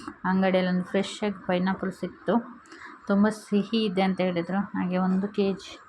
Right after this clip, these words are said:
ಆಗ್-, ಆಗ್ಬೋದು. ಒಂದು ಪೈನಾಪಲ್ ತಗೊಂಡೆ. ಇವತ್ತು ಇದನ್ನು ಗೊಜ್ಜು ಮಾಡುವ ಅಂತ ಇದ್ದೇನೆ. ಬನ್ನಿ ಹೇಗೆ ಮಾಡೋದು ಅಂತ ತೋರಿಸ್ಕೊಡ್ತೇನೆ. ಈ ಪೈನಾಪಲನ್ನು ಫಸ್ಟಿಗೆ ಚೆನ್ನಾಗಿ ಕೊಯ್ದುಕೊಳ್ಬೇಕು. ಕೊಯ್ದು ಇದನ್ನೆಲ್ಲ ಬಿಡಿಸ್ಕೊಳ್ಬೇಕು.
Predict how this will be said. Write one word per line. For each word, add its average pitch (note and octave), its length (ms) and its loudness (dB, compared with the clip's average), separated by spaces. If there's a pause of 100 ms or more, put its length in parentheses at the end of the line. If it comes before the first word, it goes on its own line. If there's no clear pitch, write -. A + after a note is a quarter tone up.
ಆಗ್-, G3+ 380 -4
ಆಗ್ಬೋದು. F3+ 440 2 (540)
ಒಂದು F3+ 120 -2
ಪೈನಾಪಲ್ F#3 640 0
ತಗೊಂಡೆ. E3+ 340 0
ಇವತ್ತು G3 400 0 (600)
ಇದನ್ನು F3+ 340 0
ಗೊಜ್ಜು F#3+ 380 0
ಮಾಡುವ F3+ 320 4
ಅಂತ F3+ 240 2 (920)
ಇದ್ದೇನೆ. F#3+ 540 0
ಬನ್ನಿ A#3 220 4
ಹೇಗೆ F#3+ 400 0
ಮಾಡೋದು F3 340 2
ಅಂತ F3 160 -2
ತೋರಿಸ್ಕೊಡ್ತೇನೆ. F3+ 840 0 (680)
ಈ A3 160 0
ಪೈನಾಪಲನ್ನು G3+ 960 2
ಫಸ್ಟಿಗೆ G3+ 500 0
ಚೆನ್ನಾಗಿ F#3+ 580 -2
ಕೊಯ್ದುಕೊಳ್ಬೇಕು. E3+ 840 -2
ಕೊಯ್ದು F#3 380 -4 (520)
ಇದನ್ನೆಲ್ಲ F#3+ 480 0 (260)
ಬಿಡಿಸ್ಕೊಳ್ಬೇಕು. F#3 920 0